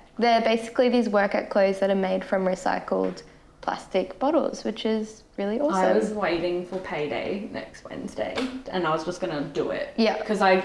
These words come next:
Speaker 2: I got everything in my basket, and then I didn't
Speaker 1: Yeah.
Speaker 2: take into consideration the, um, currency
Speaker 1: Oh,
Speaker 2: difference.
Speaker 1: yeah.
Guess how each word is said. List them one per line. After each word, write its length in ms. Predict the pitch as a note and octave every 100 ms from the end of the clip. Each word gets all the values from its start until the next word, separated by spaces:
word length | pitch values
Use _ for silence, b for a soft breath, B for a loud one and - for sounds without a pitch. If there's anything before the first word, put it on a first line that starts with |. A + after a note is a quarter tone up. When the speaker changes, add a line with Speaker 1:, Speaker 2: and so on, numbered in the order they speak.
| -
Speaker 2:
I 160 | F#3+ F#3
got 180 | G3+ G3
everything 400 | G3 G3+ G#3+ G3+
in 100 | F#3+
my 120 | F3+
basket, 680 | E3 D#3 D3+ - - - -
and 140 | F#3+ F3+
then 100 | F#3+
I 80 | F#3+
didn't 140 | F#3 F#3 F#3
Speaker 1:
Yeah. 120 | F#3+
Speaker 2:
take 60 | F#3+
into 160 | E3 E3+
consideration 1000 | E3+ E3 D#3 C#3+ - - - - - -
the, 240 | - -
um, 400 | F2 - - - -
currency 460 | E3 F#3+ - - G#3
Speaker 1:
Oh, 220 | G3 F#3+
Speaker 2:
difference. 400 | F#3+ F#3+ F#3 F#3
Speaker 1:
yeah. 260 | G1+ G1+ -